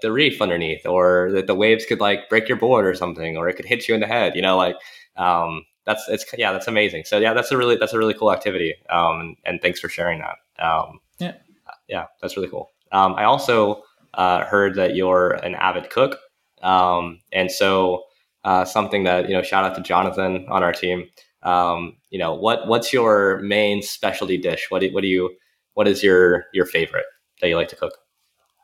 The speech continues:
Speaker 2: I really love risotto.
Speaker 1: Mm.
Speaker 2: <laughs> But it's something that takes time. And that's what many people underestimate. It's like, "Yeah, it's cooking rice." No, it's not cooking rice. It takes, like,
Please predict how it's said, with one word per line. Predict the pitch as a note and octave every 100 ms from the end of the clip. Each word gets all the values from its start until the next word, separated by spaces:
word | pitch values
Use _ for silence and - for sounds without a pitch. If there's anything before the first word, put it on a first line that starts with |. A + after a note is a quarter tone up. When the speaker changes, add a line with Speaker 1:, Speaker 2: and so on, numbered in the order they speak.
| _ _ _ _ _ _
Speaker 2:
I | D#3+
really | D3+ D#3 F#3 D3
love | B2+ C3+ B2+
risotto. | B2 G#2+ G2+ F2+ C#3 _ _ _ - - _ -
Speaker 1:
Mm. | C3+ A#2+ F#2 F2 - _ _ _
Speaker 2:
<laughs> | _ _ _ _ -
But | D3 D3 - -
it's | D#3+ -
something | F3+ E3+ F#3 E3
that | E3
takes | - C#3 -
time. | - B2+ F#2+ - _ _ _ _ -
And | C#3+
that's | C3 - _
what | - E3+ - _ _ _ -
many | C#3 D#3 D#3+
people | D3 D3+ C#3+
underestimate. | C3+ C3 A#2 - G2+ G2 -
It's | D3
like, | D3+ D3+ - G3
"Yeah, | C#3+
it's | B2+ -
cooking | D#3+ C3+
rice." | A2+ G2+ - - _ _ _ _ _ _ _ _ -
No, | C#3+ E3
it's | D#3+ C#3+
not | D3 C3 -
cooking | - A2 G#2+
rice. | F#2 - - -
It | B2+ -
takes, | C#3+ - -
like, | B2+ A#2+